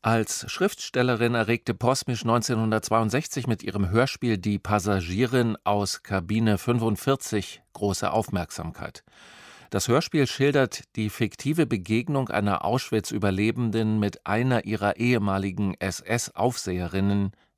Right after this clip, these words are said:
während einer Ozeanüberquerung. Jonathan Franzen hält den Kampf gegen den Klimawandel für verloren.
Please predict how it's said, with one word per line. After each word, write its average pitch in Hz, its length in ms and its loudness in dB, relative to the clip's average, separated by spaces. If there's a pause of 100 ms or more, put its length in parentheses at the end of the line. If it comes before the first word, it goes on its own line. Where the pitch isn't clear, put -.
während 92 260 0
einer 101 300 0
Ozeanüberquerung. 80 1160 -4 (2000)
Jonathan 139 540 2
Franzen 139 680 0
hält 107 560 0
den 104 200 2
Kampf 131 300 0
gegen 117 260 -2
den 107 200 2
Klimawandel 98 800 2
für 92 320 0
verloren. 113 680 2